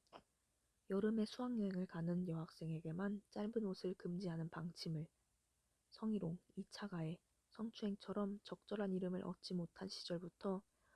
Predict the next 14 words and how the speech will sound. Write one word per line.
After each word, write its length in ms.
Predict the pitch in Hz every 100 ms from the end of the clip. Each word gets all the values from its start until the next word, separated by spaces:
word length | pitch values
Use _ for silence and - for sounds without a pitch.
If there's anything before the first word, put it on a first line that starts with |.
| _ -
도처에 380 | 190 - 190
존재했던 680 | 185 185 180 180 165 - 175
성폭력을, 720 | - 220 226 226 180 165 165 - _ _ _ _ _ _ _ _ 190
여자애가 480 | 190 202 196 185
너무 280 | 175 180 180
드세다는 600 | 180 202 - 185 175 170 185
제지를, 480 | 185 175 170 160 - _ _ _ _ _ _ _
딸은 340 | 220 220 233
남의 280 | 180 165 196
집 160 | 196 185
사람이라는 680 | - 196 190 185 170 180 185
농담 360 | 170 175 175
같은 400 | 175 170 - 180
진담을, 640 | - 190 180 185 160 160